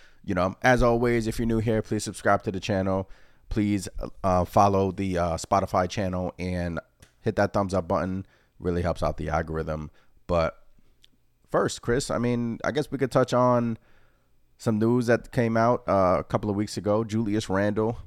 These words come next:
the Knicks All-Star, had, um, ankle surgery. And, you know, a lot of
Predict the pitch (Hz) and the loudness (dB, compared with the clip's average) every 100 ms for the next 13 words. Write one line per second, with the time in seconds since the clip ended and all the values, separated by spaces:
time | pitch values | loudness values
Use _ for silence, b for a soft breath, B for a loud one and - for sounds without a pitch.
0 | - 87 92 92 - - - - - 85 | -12 -8 -6 -6 -6 -12 -12 -18 -12 -6
1 | 87 - 80 90 117 - 92 80 82 - | -6 -4 -2 0 -2 -4 -2 -2 -2 -6
2 | 85 80 78 76 73 - b b b _ | -4 -4 -6 -8 -12 -18 b b b _
3 | - - - - 85 87 101 117 b b | -8 -6 -4 -2 -2 -2 -4 -4 b b
4 | b b 87 85 82 80 80 - - _ | b b -4 -2 0 -4 -8 -14 -20 _
5 | - 87 78 85 - _ _ _ - 85 | -4 0 0 -2 -8 _ _ _ -6 2
6 | 95 92 90 82 | 4 4 2 -2